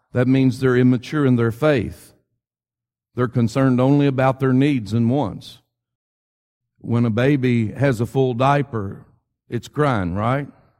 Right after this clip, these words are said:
We change the diaper. When it needs milk,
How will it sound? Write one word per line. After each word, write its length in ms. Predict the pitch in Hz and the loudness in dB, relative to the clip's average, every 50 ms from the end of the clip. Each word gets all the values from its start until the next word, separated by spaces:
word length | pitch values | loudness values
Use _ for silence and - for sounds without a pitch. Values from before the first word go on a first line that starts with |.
| _ _ _ _ _ _ _ _ _ _ _ _ _ _ _ _ _ _ _ _ _ _ _ _ _ _ _ _ | _ _ _ _ _ _ _ _ _ _ _ _ _ _ _ _ _ _ _ _ _ _ _ _ _ _ _ _
We 140 | - 107 110 | -8 -6 -6
change 420 | 98 - 131 135 131 135 127 - - | -4 -2 0 2 2 2 2 0 -2
the 120 | 120 123 | -4 -4
diaper. 560 | 117 135 135 135 127 104 - - - - - _ _ _ _ _ _ _ _ _ _ _ _ _ _ _ _ _ _ _ _ _ _ - | -2 0 0 0 0 -2 -4 -10 -16 -16 -18 _ _ _ _ _ _ _ _ _ _ _ _ _ _ _ _ _ _ _ _ _ _ -8
When 160 | 113 110 113 | -4 -2 -2
it 100 | 113 117 | -2 0
needs 340 | 135 135 135 123 107 104 120 | 0 0 0 0 -2 0 2
milk, 320 | 139 151 151 131 101 82 | 2 4 4 2 0 -2